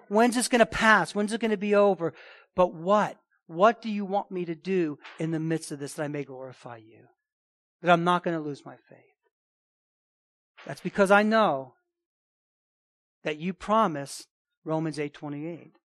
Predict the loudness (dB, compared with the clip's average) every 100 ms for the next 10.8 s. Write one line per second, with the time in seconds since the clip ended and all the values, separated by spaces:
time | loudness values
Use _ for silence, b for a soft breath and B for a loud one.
0 | _ _ -12 -12 -10 -2 -2 -2 -6 -6
1 | -2 -2 -4 -8 -8 -8 -8 -8 -12 -10
2 | -10 -10 -12 -12 -12 -14 -14 -14 -12 -8
3 | -8 -4 -6 -6 -12 b b b -10 -10
4 | -10 _ -4 -4 -6 -10 -10 -10 -12 -14
5 | _ -12 -12 -18 -20 -20 b -20 -8 -6
6 | -6 -8 -8 -8 -8 -10 -10 -12 -8 -8
7 | -6 -6 -4 -4 -6 -10 -18 b b b
8 | -12 -8 -6 -6 -4 -4 -2 -4 -4 -4
9 | -6 -6 -6 -6 -8 -10 -12 -16 -20 b
10 | b b -16 -8 -6 -6 -6 -10